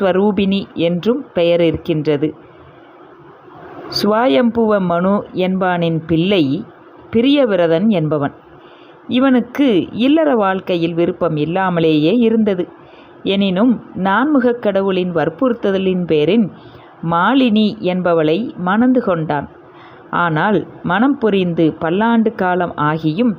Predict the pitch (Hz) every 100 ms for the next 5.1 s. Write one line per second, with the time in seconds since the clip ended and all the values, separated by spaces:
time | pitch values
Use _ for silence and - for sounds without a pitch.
0 | - - - - - 240 294 285 220 202
1 | 190 175 190 185 175 170 160 160 170 160
2 | 170 165 214 202 - - - - - 262
3 | 285 277 202 180 165 165 - - 190 220
4 | - 262 196 180 170 170 170 160 262 202